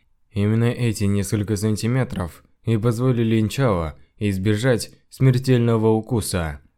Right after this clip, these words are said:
В этот же момент он задействовал свою генетическую боевую силу – благодаря чему его скорость сильно возросла. В воздухе промелькнул прозрачный след от руки Линчао,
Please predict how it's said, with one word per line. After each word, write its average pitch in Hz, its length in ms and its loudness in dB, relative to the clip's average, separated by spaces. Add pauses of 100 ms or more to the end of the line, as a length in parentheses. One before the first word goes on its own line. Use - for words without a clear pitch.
(260)
В 101 120 -2
этот 104 240 2
же 101 140 0
момент 107 380 0
он 101 80 0
задействовал 104 640 0
свою 107 240 0
генетическую 101 760 -4
боевую 104 420 0
силу – 90 540 -2 (320)
благодаря 104 460 2
чему 120 340 0
его 92 200 0
скорость 107 400 -2
сильно 107 240 0
возросла. 104 720 -2 (1500)
В 95 120 -4
воздухе 110 480 0
промелькнул 113 520 0
прозрачный 113 560 0
след 110 320 0
от 107 80 -2
руки 107 280 0
Линчао, 104 680 -2